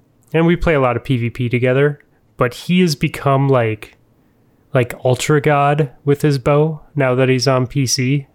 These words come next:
and has all of his gear. So he's, like, better than he was with the controller in his hand. Well, he still has a controller in his hand, but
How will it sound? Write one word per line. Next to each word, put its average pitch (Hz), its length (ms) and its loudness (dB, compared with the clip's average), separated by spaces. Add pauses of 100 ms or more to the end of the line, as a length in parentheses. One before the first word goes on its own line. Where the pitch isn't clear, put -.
and 120 140 0
has 127 220 2
all 123 100 4
of 123 80 0
his 120 160 0
gear. 123 400 0 (540)
So 131 240 2
he's, 123 180 0
like, 120 400 0
better 123 380 2
than 123 160 4
he 120 80 4
was 117 320 0
with 120 140 -2
the 123 60 0
controller 120 540 0
in 139 80 2
his 143 160 2
hand. 156 320 0 (240)
Well, 160 160 2
he 147 180 -2
still 160 220 0
has 127 140 0
a - 40 -4
controller 123 460 0
in 113 80 0
his 113 140 -2
hand, 110 240 -4
but 117 140 -6